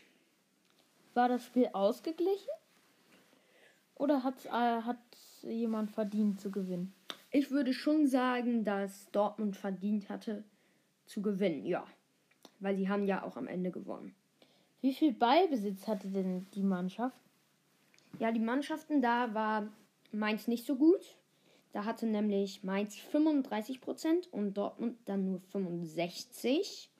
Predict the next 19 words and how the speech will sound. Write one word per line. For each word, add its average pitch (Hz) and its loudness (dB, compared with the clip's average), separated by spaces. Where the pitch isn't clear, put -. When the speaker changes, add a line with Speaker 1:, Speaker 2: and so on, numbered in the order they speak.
Speaker 2:
Ja, 180 -4
aber 214 0
bei 208 0
den 208 -2
Fouls, 269 0
da 208 -4
war 196 -4
Dortmund 202 -4
etwas - -12
ruppiger. 320 2
Ja, - -10
aber 247 2
der - -2
Torwart 330 0
war 247 0
eigentlich 226 -2
ganz 202 -8
gut 277 4
von 320 0